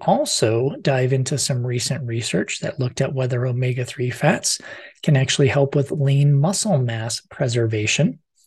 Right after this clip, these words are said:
lowering the duration of delayed onset muscle soreness, and supporting muscle function during injury.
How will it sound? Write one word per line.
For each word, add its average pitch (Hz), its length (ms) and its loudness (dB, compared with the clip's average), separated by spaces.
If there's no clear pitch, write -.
lowering 143 460 6
the 131 80 2
duration 123 520 0
of 123 160 -2
delayed 123 340 2
onset 120 460 -2
muscle 113 320 -2
soreness, 196 480 0
and 175 300 4
supporting 156 720 2
muscle 185 360 -2
function 127 600 0
during 123 500 0
injury. 165 640 4